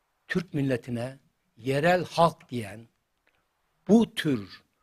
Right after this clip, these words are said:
kamu kuruluşları olsun, özel kuruluşlar olsun, onları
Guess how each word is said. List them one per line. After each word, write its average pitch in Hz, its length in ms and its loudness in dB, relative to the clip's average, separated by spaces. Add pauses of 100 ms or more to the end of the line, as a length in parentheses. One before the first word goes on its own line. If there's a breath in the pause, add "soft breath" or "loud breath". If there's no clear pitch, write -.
(260)
kamu 156 300 0
kuruluşları 117 500 -8
olsun, 175 340 -12
özel 131 260 -4
kuruluşlar 107 360 -16
olsun, 156 320 -10 (440)
onları 139 580 -2